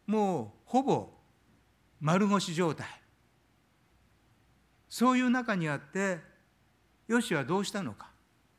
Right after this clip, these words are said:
自分が先頭に立っていかないといけない。そうでないと他の人はついてこれない。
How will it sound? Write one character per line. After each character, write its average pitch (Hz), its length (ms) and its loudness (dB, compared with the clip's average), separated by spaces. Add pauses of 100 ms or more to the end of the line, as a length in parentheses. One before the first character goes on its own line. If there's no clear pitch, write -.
(1300)
自 151 180 0
分 294 200 -2
が 285 100 0
先 262 240 0
頭 262 140 -2
に 240 80 2
立 247 100 -4
っ 247 60 -2
て 240 120 -4
い 139 60 0
か 170 120 0
な 147 120 0
い 113 40 -4
と 113 80 -6
い 117 80 -4
け 113 120 -6
な 98 80 -10
い。 - 60 -18 (1400)
そ 269 160 2
う 277 60 2
で 285 100 0
な 254 120 2
い 175 40 0
と 143 120 -2
他 185 260 -4
の 269 80 2
人 - 140 -4
は - 60 -2
つ - 220 -4
い 240 80 -2
て 160 80 -4
こ 160 160 -2
れ 208 100 2
な 240 200 0
い。 107 60 -8